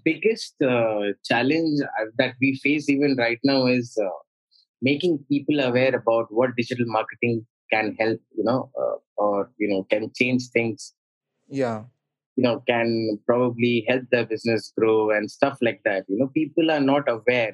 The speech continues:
Speaker 1: People basically feel that, you know, digital marketing is kind of a luxury thing and, uh, only big brands do and we can't
Speaker 2: Yes,
Speaker 1: afford
Speaker 2: true.
Speaker 1: it or something like that.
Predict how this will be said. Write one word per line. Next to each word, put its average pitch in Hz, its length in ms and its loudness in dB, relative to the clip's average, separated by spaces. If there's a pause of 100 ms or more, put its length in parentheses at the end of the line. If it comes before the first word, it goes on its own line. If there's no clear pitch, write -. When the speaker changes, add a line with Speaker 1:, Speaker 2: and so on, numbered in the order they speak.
(120)
Speaker 1:
People 123 280 -2 (240)
basically 123 640 -2
feel 117 260 -2
that, 113 240 0 (460)
you 165 80 2
know, 156 100 2
digital 135 340 -2
marketing 117 580 0
is 107 220 -6
kind 113 300 0
of 110 140 0 (100)
a 110 80 0
luxury 117 720 0
thing 104 380 0
and, 104 480 -2
uh, 92 340 -2 (320)
only 147 200 4
big 131 260 -2
brands 123 400 2
do 110 320 0
and 110 260 0
we 120 120 0
can't 117 260 2
Speaker 2:
Yes, 107 140 0
Speaker 1:
afford 113 280 -2
Speaker 2:
true. 107 180 0
Speaker 1:
it 127 100 -4
or 117 100 0
something 190 320 0
like 135 180 -2
that. 104 180 -2